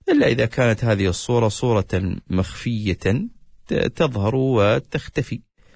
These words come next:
فبعض، آه، الصور إذا فتحت ت-، تظهر الصورة، ثم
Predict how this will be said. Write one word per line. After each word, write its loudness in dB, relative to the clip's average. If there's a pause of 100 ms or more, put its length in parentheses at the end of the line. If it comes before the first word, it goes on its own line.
(280)
فبعض، 0
آه، -2
الصور -2
إذا 2
فتحت -4
ت-، -4
تظهر -2
الصورة، 0
ثم 0